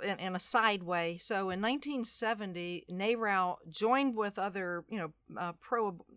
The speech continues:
uh, pro-abortion minded people to try to overturn the one hundred and forty-year-old law in the state of New York, uh, which had protected babies in the womb. And, uh, they flipped that law in eighteen months. Um, however, before that happened,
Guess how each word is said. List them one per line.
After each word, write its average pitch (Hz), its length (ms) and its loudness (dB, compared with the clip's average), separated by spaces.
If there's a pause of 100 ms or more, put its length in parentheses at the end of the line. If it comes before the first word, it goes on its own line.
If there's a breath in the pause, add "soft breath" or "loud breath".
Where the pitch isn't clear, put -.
(240)
uh, 160 160 -6
pro-abortion 190 720 -4
minded 175 340 -4
people 208 300 -6
to 180 100 -4
try 196 240 -2
to 180 140 -4
overturn 214 720 -4 (420 soft breath)
the 190 80 0
one 220 260 6
hundred 254 300 2
and 196 100 -4
forty-year-old 202 720 0
law 180 540 4
in 202 200 -2
the 196 80 0
state 196 380 0
of 165 140 -2
New 190 180 2
York, 170 420 2 (420 soft breath)
uh, 175 140 4
which 190 220 0
had 208 200 0
protected 269 520 -2
babies 175 380 0
in 170 140 -2
the - 60 -2
womb. 160 300 -4 (440 loud breath)
And, 220 420 6
uh, 202 140 12
they 233 180 6
flipped 302 360 0
that 240 220 6
law 214 220 4
in 196 180 0
eighteen 226 600 -2
months. 185 560 -2 (680 soft breath)
Um, 175 280 2 (360)
however, 214 560 4
before 202 400 2
that 170 160 2
happened, 302 540 0